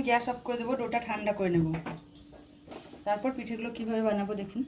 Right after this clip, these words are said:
দেখুন, এবার ডোটা ঠান্ডা হলে আমি পিঠেগুলো হাতে ঘি লাগিয়ে বে-, বানিয়ে নেব। তো বন্ধুরা দেখুন, ডোটা এবার পিঠে বানানোর জন্য পারফেক্ট হয়ে গেছে। আমি এই যে লেচি কেটে নিয়েছি, এবার গোল গোল করে নেব। তারপর একটা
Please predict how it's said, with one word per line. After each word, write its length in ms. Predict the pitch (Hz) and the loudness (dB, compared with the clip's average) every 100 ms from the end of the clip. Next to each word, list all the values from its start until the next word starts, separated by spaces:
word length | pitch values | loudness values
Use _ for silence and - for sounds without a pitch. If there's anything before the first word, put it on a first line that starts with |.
| - - - - - 208 | -6 -20 -20 -20 -8 2
দেখুন, 180 | 220 262 240 | 2 4 4
এবার 120 | 233 220 | 6 8
ডোটা 180 | 240 240 | 8 6
ঠান্ডা 220 | 233 220 226 | 6 6 8
হলে 100 | 226 | 8
আমি 100 | 233 226 | 6 4
পিঠেগুলো 300 | 226 220 240 330 - | 6 8 6 4 0
হাতে 160 | 214 220 | 2 2
ঘি 100 | 196 220 | 6 6
লাগিয়ে 240 | 208 226 233 | 8 8 8
বে-, 260 | 196 165 143 - - - 196 | 6 4 -4 -12 -16 0 6
বানিয়ে 260 | 196 190 175 | 8 10 8
নেব। 120 | 147 - - - - - - - - - - - - - - | 4 -2 -12 -18 -18 -18 -18 -16 -16 -18 -18 -18 -18 -18 -8
তো 40 | - | 6
বন্ধুরা 240 | 254 262 254 | 10 10 10
দেখুন, 180 | 262 285 330 233 | 8 12 12 12
ডোটা 200 | 220 233 226 | 8 6 6
এবার 120 | 254 262 | 4 2
পিঠে 180 | 226 226 | 2 4
বানানোর 260 | 214 220 202 | 4 4 4
জন্য 120 | 220 226 | 4 6
পারফেক্ট 300 | 196 202 202 | 4 4 6
হয়ে 120 | 208 202 | 6 8
গেছে। 180 | 196 247 330 - - - 185 | 6 0 -2 -10 -18 -6 4
আমি 120 | 208 214 | 6 8
এই 40 | 220 | 8
যে 40 | 220 | 8
লেচি 180 | 208 196 | 8 6
কেটে 140 | 208 208 | 8 8
নিয়েছি, 200 | 208 208 226 | 8 6 6
এবার 120 | 202 | 8
গোল 120 | 196 196 | 8 10
গোল 100 | 202 196 | 8 8
করে 120 | 202 202 | 8 8
নেব। 100 | 208 330 - - - - - | 6 4 0 -14 -18 -18 -4
তারপর 200 | 196 196 214 | 0 4 4
একটা 120 | 208 | 4